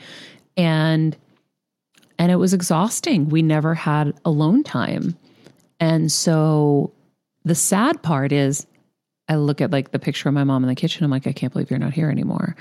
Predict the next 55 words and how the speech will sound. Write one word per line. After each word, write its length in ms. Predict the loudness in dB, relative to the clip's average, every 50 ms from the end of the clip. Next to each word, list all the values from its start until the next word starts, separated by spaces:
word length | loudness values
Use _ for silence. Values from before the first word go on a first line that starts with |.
| -16 -18 -18 -8 -4
I 60 | -4 -2
can't 160 | 0 0 0
believe 140 | 0 0 -2
she's 140 | -2 -2 0
not 120 | 0 2
on 120 | 2 2
this 120 | 0 -2 -4
couch 360 | -4 -4 -2 -2 -2 0 -2
and 80 | 0 0
I'm 100 | 0 0
not 140 | -2 -2
complaining 420 | -2 -2 -2 0 0 0 2 2 0
that 100 | 0 -2
she's 180 | -4 -4 -6 -4
throwing 260 | -2 0 0 0 0
tissues 380 | 0 -2 -2 0 -2 -2 0 0
all 160 | 0 0 0
over 120 | -2 -2 -2
the 60 | -4
place." 280 | -4 -4 -4 -4 -6 -10 -14 _ -6
She 180 | -2 -2 -2
couldn't, 320 | 0 0 0 0 0 0 -2 _ -8
she 120 | -4 0 0
didn't 300 | 2 2 2 2 2 2
mean 220 | 2 2 2 2
it 260 | 2 0 -2 -4 -6 -12 _ _ _ _ _ _ _
'cause 80 | -6 -4
she 140 | -2 0 0
didn't 160 | 0 0 0
know 100 | 0 -2
what 140 | -2 -4 -6
she 100 | -6 -6
was 160 | -6 -6 -4
doing 300 | -2 -2 -2 -2 -2 -2
back 240 | -4 -4 -6 -6 -6
then, 200 | -6 -4 -4 -4 -2
but 240 | -2 -4 -4 -6 -8 -14 -18 -18 -16 -16 -18 -18 -20 -20 _ _ _ _ -14 -12 -10 -6
with 160 | -6 -4 -4 -4
the 80 | -4
brain 240 | -4 -2 -2 -2 -2
tumor. 500 | -4 -4 -6 -6 -6 -6 -6 -6 -8 -8 -12 _ _ _ _ _ _ _ _ _ -2
But, 300 | 0 0 0 0 -2 -4 -4
um, 640 | -4 -4 -2 -4 -4 -4 -4 -4 -4 -4 -6 -6 -10 _ _ _ _ _ _ _ _ _ _ _ _ _
so 200 | -6 -2 0 0 2
there's, 280 | 2 2 0 0 0
you 80 | 0 0
know, 100 | 0 0
sadness 460 | 0 0 0 0 0 0 -2 -2 -4 -4
too, 160 | -2 0 0
but 120 | 0 0 -2
there's, 200 | -4 -4 -4 -6
like, 140 | -6 -6 -6
an 80 | -6
excitement 760 | -6 -6 -8 -10 -12 -10 -6 -4 -4 -4 -4 -4 -6 -6 -6
and, 180 | -6 -8 -8